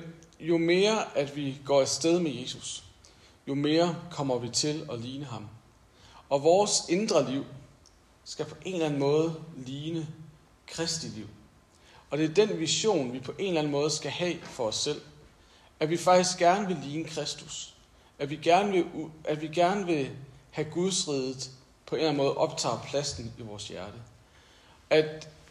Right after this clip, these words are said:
og hvis man skal prøve at beskrive det, så er det jo, at,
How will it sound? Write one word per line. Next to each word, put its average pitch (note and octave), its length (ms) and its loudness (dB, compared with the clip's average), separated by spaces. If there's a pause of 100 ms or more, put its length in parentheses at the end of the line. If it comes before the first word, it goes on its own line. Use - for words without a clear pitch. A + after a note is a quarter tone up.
og D#3 60 2
hvis D3+ 140 0
man D3+ 80 -4
skal D#3+ 140 -6
prøve F#3 180 4
at F#3 80 2
beskrive E3 540 0
det, G#2 120 -8 (1160)
så - 240 2
er E3+ 200 4
det F#3 140 4
jo, C3 160 2 (640)
at, D3+ 380 4